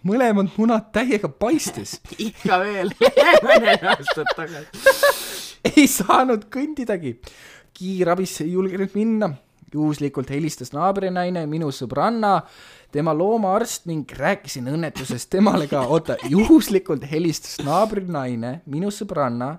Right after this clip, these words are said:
Speaker 1: tema loomaarst.
Speaker 2: Aa, see oli,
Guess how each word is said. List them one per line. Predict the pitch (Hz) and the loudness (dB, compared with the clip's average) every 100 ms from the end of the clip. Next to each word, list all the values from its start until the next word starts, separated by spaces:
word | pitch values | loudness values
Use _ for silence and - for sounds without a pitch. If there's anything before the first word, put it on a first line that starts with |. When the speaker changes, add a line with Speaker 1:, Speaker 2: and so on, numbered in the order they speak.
| - | -16
Speaker 1:
tema | - 156 185 | -4 0 2
loomaarst. | 180 196 214 233 156 127 - - - - _ _ _ _ _ _ | 4 4 4 4 4 2 -4 -14 -16 -20 _ _ _ _ _ _
Speaker 2:
Aa, | 110 110 | -14 -12
see | 135 | -12
oli, | 131 | -8